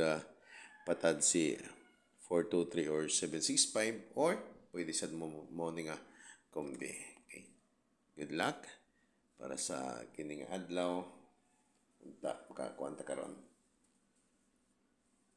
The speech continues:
Muna'y mo gawas karon sa kuan.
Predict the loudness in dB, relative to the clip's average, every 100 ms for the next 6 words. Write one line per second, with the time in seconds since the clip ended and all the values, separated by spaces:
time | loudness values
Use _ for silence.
0 | _ _ _ _ _ _ _ -12 -6 -2
1 | -2 0 0 -2 -2 0 2 0 0 -2
2 | -4 -4 -4 -8 -8